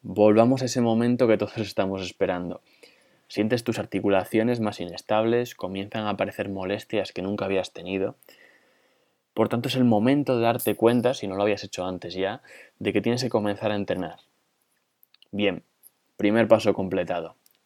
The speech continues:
Ahora tienes que ser consciente también de que no vale cualquier entrenamiento, no vale cualquier actividad, así que acude a un profesional del ejercicio que te pueda ayudar y sepa individualizar el entrenamiento y seleccionar qué ejercicio te viene mejor,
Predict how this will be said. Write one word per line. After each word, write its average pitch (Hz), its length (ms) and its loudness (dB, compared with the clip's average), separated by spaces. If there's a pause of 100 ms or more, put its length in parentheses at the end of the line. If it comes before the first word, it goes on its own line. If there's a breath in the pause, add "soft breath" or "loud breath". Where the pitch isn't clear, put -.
Ahora 123 520 4
tienes 113 240 0
que 120 100 -6
ser 117 200 -6
consciente 113 520 -2
también 110 400 -2
de 110 100 -2
que 95 120 -4
no 104 120 -2
vale 107 220 4
cualquier 95 320 -4
entrenamiento, 107 800 -4 (180 soft breath)
no 113 240 2
vale 110 220 6
cualquier 95 340 -2
actividad, 98 600 -2 (480 soft breath)
así 98 260 -6
que 110 100 0
acude 123 260 4
a 113 40 4
un 110 100 2
profesional 104 560 0
del 101 100 4
ejercicio 101 460 -2
que 92 100 -2
te 92 120 -4
pueda 104 220 0
ayudar 104 400 0 (200 soft breath)
y - 80 -10
sepa 110 300 -2
individualizar 98 720 0
el 110 80 2
entrenamiento 107 680 -4
y 110 60 -2
seleccionar 98 640 -6 (160)
qué 113 100 -2
ejercicio 104 500 -4
te 92 120 -2
viene 95 180 -4
mejor, 104 420 -4